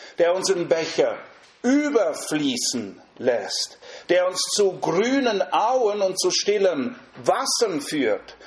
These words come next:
und der in Matthäus elf achtundzwanzig sein Joch nicht als ein eisernes beschreibt, sondern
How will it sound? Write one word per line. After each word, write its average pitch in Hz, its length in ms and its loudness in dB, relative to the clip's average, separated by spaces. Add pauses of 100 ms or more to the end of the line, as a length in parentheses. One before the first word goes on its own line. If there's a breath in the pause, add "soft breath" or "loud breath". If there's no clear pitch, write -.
(200 loud breath)
und 180 180 0
der 208 140 2
in 202 100 -2
Matthäus 196 560 2
elf 190 280 0
achtundzwanzig 185 1080 0
sein 180 300 2
Joch 190 440 0
nicht 226 220 -2
als 170 260 0
ein 139 340 0
eisernes 202 760 0
beschreibt, 127 600 0
sondern 156 800 0